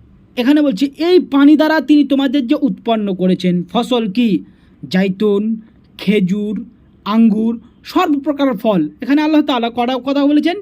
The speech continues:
তিনটে ফসল, জাইতুনের কথা বলেছেন, খেজুরের কথা বলেছেন, আঙ্গুরের কথা বলেছেন,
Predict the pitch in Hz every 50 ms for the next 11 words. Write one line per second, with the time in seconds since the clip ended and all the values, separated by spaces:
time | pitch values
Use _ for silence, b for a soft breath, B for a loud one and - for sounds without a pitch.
0 | - _ 320 320 311 294 277 226 247 233 196 185 180 175 214 233 208 185 277 262
1 | 262 262 269 254 240 208 190 180 165 196 233 277 b b b b b b b b
2 | b - - 233 240 269 285 294 277 277 247 240 226 208 202 196 262 - - 262
3 | 262 269 277 269 254 262 240 196 214 208 190 175 165